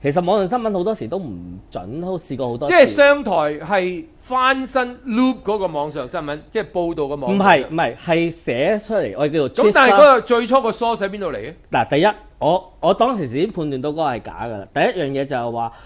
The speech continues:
Speaker 1: 你首先，當你見到一個新聞時，你首先要睇佢有咩 source。即係話，呢一個 source 呢，如果有人，有一個噉嘅 news 呢，佢個 source 一定係邊個發出嚟？一定係曾俊華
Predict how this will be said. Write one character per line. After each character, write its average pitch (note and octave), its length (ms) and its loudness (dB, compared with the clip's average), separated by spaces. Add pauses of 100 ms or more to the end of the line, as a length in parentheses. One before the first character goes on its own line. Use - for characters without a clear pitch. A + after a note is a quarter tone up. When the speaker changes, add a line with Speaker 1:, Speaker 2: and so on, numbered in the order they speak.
(140)
Speaker 1:
你 D3 220 0
首 D3 180 -2
先， G3+ 180 -8
當 G3+ 180 -4
你 E3 60 -6
見 C#3+ 220 -10
到 D3+ 80 -4
一 - 20 -6
個 D#3+ 100 -6
新 D#3+ 140 -8
聞 D#3 220 -10
時， G#2+ 80 -12
你 G2 180 -8
首 C3 140 -8
先 E3 140 -8
要 D3+ 60 -8 (320)
睇 B2 240 -2
佢 C3+ 200 -6
有 B2+ 160 -2
咩 C#3+ 240 -6
source。 A#2 500 -12
即 - 80 -4
係 A#3+ 80 2
話， E3 160 2
呢 B2+ 100 -8
一 A#3+ 120 -2
個 A#3+ 260 -2
source F#3 420 -6
呢， G3+ 80 -2 (280)
如 B2+ 120 -4
果 G3 120 2
有 C3+ 180 0
人， C#3+ 240 -2
有 B2 120 -2
一 G#3 180 2
個 D3+ 80 -2
噉 C#3 240 -6
嘅 C3+ 400 -2
news E3+ 400 -2
呢， E3+ 180 -4
佢 D3+ 120 -2
個 D#3 100 -4
source F3+ 400 -6
一 F3+ 100 -8
定 A#2+ 180 -10
係 A#2 220 -8 (480)
邊 F#3 100 -4
個 D3 140 -2
發 - 140 -6
出 - 140 -12
嚟？ G2+ 120 -8
一 G3+ 220 -8
定 D3+ 100 -2
係 C3 180 -4
曾 E3 220 -4
俊 B2 240 -10
華 E2+ 240 -12